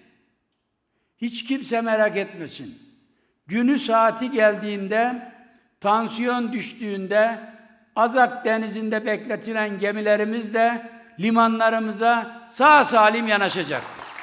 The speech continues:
Bölge yanarken, dünya diken üstündeyken, Türkiye'de sinekten yağ çıkarıp toplumsal huzuru bozmaya,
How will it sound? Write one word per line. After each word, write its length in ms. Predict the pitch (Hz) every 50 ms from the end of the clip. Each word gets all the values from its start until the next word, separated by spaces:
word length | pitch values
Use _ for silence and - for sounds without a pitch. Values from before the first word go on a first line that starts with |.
| - - - - - - - - - - - - - - - - - - - - - - - - - - - - - - - - - - - - - - - - - - - - 131 147
Bölge 420 | 202 220 247 247 247 247 254 269
yanarken, 800 | 269 254 247 233 233 233 240 247 254 247 - 214 226 233 240 240 220 - - - - - - - - _ _ _ _ _ _ 120 131
dünya 540 | 180 226 240 233 233 240 247 254 247 208 220
diken 320 | 202 - - 240 262 269
üstündeyken, 960 | 254 202 - - - 233 262 240 220 220 226 220 226 - 233 233 214 175 147 - - - - - _ _ _ _ _ _ _ _ _ _ _
Türkiye'de 800 | - 247 285 285 285 - 247 247 240 233 233 277 226 208 185 - - - -
sinekten 760 | - - - 226 220 240 240 240 240 233 - 247 247 247 240
yağ 320 | 226 220 240 262 269 269 -
çıkarıp 600 | 277 220 247 240 233 226 226 214 - - - - - - - -
toplumsal 800 | - 214 233 226 233 240 262 254 254 - - 254 269 269 226 202
huzuru 380 | 226 226 294 285 247 247 254 262
bozmaya, 880 | 247 214 214 202 185 190 202 208 202 202 196 180 139 113 - - -